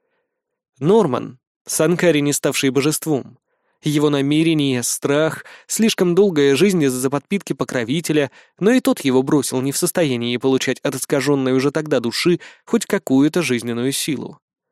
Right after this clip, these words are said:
"Ты был за гранью всего?" Этот вопрос он будто бы услышал. "Да", ответить Сол предпочёл мысленно, показывая старшим образы того ничего,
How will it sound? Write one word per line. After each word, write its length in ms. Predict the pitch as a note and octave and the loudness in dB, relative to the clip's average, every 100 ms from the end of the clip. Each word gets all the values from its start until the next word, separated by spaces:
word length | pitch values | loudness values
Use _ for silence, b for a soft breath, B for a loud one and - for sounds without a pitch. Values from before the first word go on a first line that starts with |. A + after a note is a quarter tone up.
| _ _ _ _ _ _ _ _ _ - | _ _ _ _ _ _ _ _ _ -8
"Ты 260 | D3 C3 | -4 -4
был 280 | C3 C#3 C#3 | -2 0 0
за 180 | C3 C3 | 0 -2
гранью 400 | C#3 C3 C3 C3 | 0 -2 0 -2
всего?" 460 | - C#3 C#3 E3 - _ _ _ _ _ _ _ _ _ | 0 0 2 0 -2 _ _ _ _ _ _ _ _ _
Этот 300 | D3+ D#3+ D3 | -2 0 0
вопрос 400 | D3 D3+ A3+ - | 0 2 2 2
он 160 | C3 C3 | 0 0
будто 300 | C#3 - D3 | -2 0 0
бы 80 | D3+ | 0
услышал. 640 | D#3+ - C3 G#2+ - C#3 _ _ _ _ _ _ _ _ | 0 -4 -4 -6 -14 -18 _ _ _ _ _ _ _ _
"Да", 380 | - A#2+ D3+ G3 _ _ _ _ _ - | -4 0 0 -2 _ _ _ _ _ -4
ответить 460 | C#3+ C3 B2+ B2+ | 0 2 0 0
Сол 200 | - C3+ | 0 0
предпочёл 460 | C3 C3+ C3 - D3+ | 0 -4 -2 -2 0
мысленно, 640 | E3+ D#3 - A2+ - - _ _ _ - | 0 -2 -6 -10 -12 -16 _ _ _ -4
показывая 560 | A3+ F3 B2+ A#2+ A#2+ | -2 0 0 2 2
старшим 460 | B2+ E3 D3+ D3 C3+ | 0 -2 -2 0 0
образы 320 | C3 C3 C3+ | 2 2 0
того 260 | C#3 C3 C3 | 0 0 0
ничего, 600 | B2+ - D#3 E3+ G2+ | 0 -4 -2 -2 -4